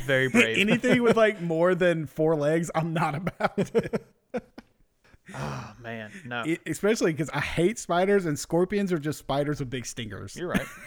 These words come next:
Speaker 1: You're right.
Speaker 2: <laughs> And I hate it.
Speaker 1: Ugh. See, now I'm scared. Ain't nobody else going up in
Speaker 2: Uh-huh.
Speaker 1: that attic. I went up there
Speaker 2: Nope,
Speaker 1: to
Speaker 2: it's just
Speaker 1: change
Speaker 2: you.
Speaker 1: the air filter, and it took
Speaker 2: Mm,
Speaker 1: me, it took me,
Speaker 2: important.
Speaker 1: like, five minutes 'cause, like,
Speaker 2: Yeah.
Speaker 1: I had to go, go up there, f-,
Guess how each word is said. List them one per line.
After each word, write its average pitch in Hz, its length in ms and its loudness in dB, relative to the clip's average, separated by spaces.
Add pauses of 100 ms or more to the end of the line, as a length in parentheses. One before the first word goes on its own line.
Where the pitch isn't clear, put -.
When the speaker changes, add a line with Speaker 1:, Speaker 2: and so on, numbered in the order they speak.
(260)
Speaker 1:
You're 220 180 -8
right. 113 300 0
Speaker 2:
<laughs> - 40 -20 (240)
And 190 160 2
I 160 200 -2
hate 156 220 -4 (120)
it. - 220 -16 (400)
Speaker 1:
Ugh. 107 200 -14 (440)
See, - 120 -16
now 170 160 -10
I'm 233 80 -12
scared. - 380 -10 (560)
Ain't 190 140 -10
nobody 220 220 -4
else 269 100 -10
going 120 180 -6
up 110 60 -6
in 247 100 -6
Speaker 2:
Uh-huh. - 100 -8
Speaker 1:
that - 60 -12
attic. 120 240 -10 (460)
I 131 80 -6
went 151 180 0
up 139 80 -4
there - 160 0
Speaker 2:
Nope, - 120 0
Speaker 1:
to 135 80 -2
Speaker 2:
it's 156 120 -4
just 143 140 -2
Speaker 1:
change 135 140 -6
Speaker 2:
you. 180 40 -4
Speaker 1:
the 139 100 -2
air 139 200 0
filter, 113 460 -8 (680)
and 113 400 -8
it 131 160 -6
took 147 200 -4
Speaker 2:
Mm, 117 40 -10
Speaker 1:
me, 135 140 -4
it 123 60 -6 (120)
took - 40 2
me, 220 160 2
Speaker 2:
important. 143 40 0
Speaker 1:
like, 165 160 -4
five 120 360 -6
minutes - 420 -14 (420)
'cause, 117 300 -6
like, 123 160 -2
Speaker 2:
Yeah. - 60 -14 (300)
Speaker 1:
I 117 100 -6
had 120 120 0
to 127 60 -6
go, 123 320 -4 (480)
go 127 160 0
up 123 140 -4
there, 120 240 0
f-, - 100 -20